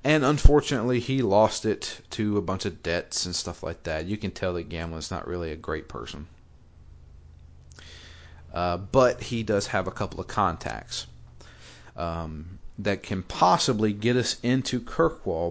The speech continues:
but they require one year of service from them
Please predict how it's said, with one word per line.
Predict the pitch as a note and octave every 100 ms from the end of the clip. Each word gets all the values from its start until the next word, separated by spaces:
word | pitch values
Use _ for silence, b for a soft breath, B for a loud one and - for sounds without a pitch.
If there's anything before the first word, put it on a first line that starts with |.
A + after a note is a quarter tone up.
| F#2+
but | D#3 C3+ F#2+ - -
they | G#2 G2+
require | G2 - - G#2 G2+ G2+ F#2
one | F2+ G2 G2+
year | F#2+ F2+ F#2 F#2
of | - E2+ E2
service | - - E2+ D#2+ E2 - - -
from | - F2+ D2 A#1+
them | A1+ A1+